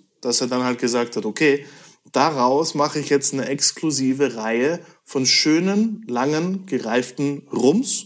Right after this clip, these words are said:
Und dadurch war Plantation Rum geboren. Und, ähm, da gibt's nicht nur einen, da gibt's viel, viel mehr. Und es gibt mittlerweile so ein kleines Ziel von, von diesen Plantation Rums.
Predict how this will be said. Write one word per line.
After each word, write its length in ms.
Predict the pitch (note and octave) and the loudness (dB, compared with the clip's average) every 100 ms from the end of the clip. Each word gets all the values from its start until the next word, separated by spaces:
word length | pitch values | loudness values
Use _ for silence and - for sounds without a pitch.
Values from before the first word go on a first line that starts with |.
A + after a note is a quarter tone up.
| - | -8
Und 240 | B2+ A#2+ | -8 -2
dadurch 360 | A#2+ C3 C#3+ - | 0 2 0 -2
war 160 | B2 A#2+ | -4 -2
Plantation 640 | B2 A#2 C#3 D3 - A2+ | -4 -2 0 0 0 -2
Rum 220 | A2+ A2 | 0 -2
geboren. 440 | G#2+ G2 G#2+ G#2 F2 - - - - - | -4 -4 -2 -2 -4 -16 -20 -20 -20 -6
Und, 400 | - C3+ C3 B2 B2+ | 0 2 2 0 0
ähm, 280 | A#2 A#2 | 0 0
da 120 | A2+ B2 | 0 2
gibt's 380 | E3+ - - - _ - | 2 2 -2 -6 _ -6
nicht 260 | A#2+ G#2+ | -4 -4
nur 160 | G2+ - | -6 -2
einen, 760 | C3+ D#3 D#3 D#3 D3 A#2+ G#2+ _ _ - | 2 2 2 0 -2 -6 -10 _ _ -4
da 100 | A2+ | -2
gibt's 280 | B2+ B2+ - | 0 0 0
viel, 180 | E3 | 0
viel 160 | E3+ B2 | 0 0
mehr. 340 | A#2 D3 G3+ G3+ - - - - | 4 4 2 -2 -12 -20 -20 -8
Und 220 | - C#3+ C#3+ | 0 2 2
es 200 | C#3 - | 2 2
gibt 240 | F#3+ F#3+ | 0 2
mittlerweile 520 | E3 F#3+ E3+ D#3+ E3 | 0 2 2 4 2
so 100 | D3+ | 2
ein 100 | D3 | -2
kleines 480 | - D#3 D#3+ D3 - | -2 0 2 2 2
Ziel 400 | - - B3 G3 | 2 4 2 2
von, 340 | - A#2+ A2+ | -2 -2 -2
von 360 | G2+ - C3 B2 | -4 -2 0 0
diesen 320 | A#2+ A#2 A2+ | 0 -2 -4
Plantation 720 | - A#2+ A2+ C#3+ F3 F#3+ F#3 F#3 | -4 -4 0 2 2 0 -2 0
Rums. 440 | B2+ F3 A3 - | 2 2 0 -4